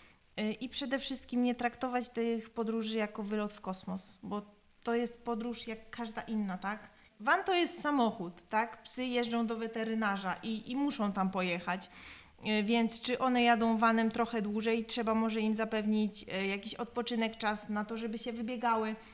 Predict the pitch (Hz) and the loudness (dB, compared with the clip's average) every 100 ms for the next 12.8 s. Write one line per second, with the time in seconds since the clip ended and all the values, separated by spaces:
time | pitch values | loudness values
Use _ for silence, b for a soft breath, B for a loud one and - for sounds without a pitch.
0 | - 233 240 233 233 - 220 226 - 226 | -4 4 6 6 2 -2 -2 -2 0 2
1 | 196 - 196 190 - 160 170 b b - | 0 0 -4 -4 -2 -2 -2 b b -2
2 | 220 226 226 226 240 233 233 233 226 226 | 0 2 2 0 0 0 0 0 0 2
3 | 214 220 247 262 233 226 220 220 220 226 | 2 2 2 0 -2 0 0 0 -2 0
4 | 240 233 240 - 220 208 190 262 381 - | 0 -2 -4 -4 -4 -4 -4 -4 -6 -8
5 | b b b - 262 277 302 294 294 285 | b b b -12 -8 -8 -6 -8 -4 -4
6 | 277 294 294 311 311 415 415 262 202 190 | -2 -2 -2 0 -4 -2 2 2 0 -4
7 | 185 185 214 226 240 240 233 233 240 233 | -6 -6 -2 0 0 0 0 0 0 2
8 | 233 233 233 233 - - - - 240 247 | 2 2 0 -2 -8 -14 -12 -4 0 0
9 | 240 240 214 226 226 226 220 226 196 - | -2 -2 -2 -2 -2 -4 -6 -6 -2 2
10 | 202 247 254 233 220 214 214 208 214 208 | 4 4 0 -2 -2 0 0 -2 -2 -2
11 | 214 208 208 - - 208 202 208 208 208 | -2 -4 -6 -6 -4 -4 -4 0 0 0
12 | 208 208 208 208 185 185 185 | -2 -2 -2 2 2 2 -2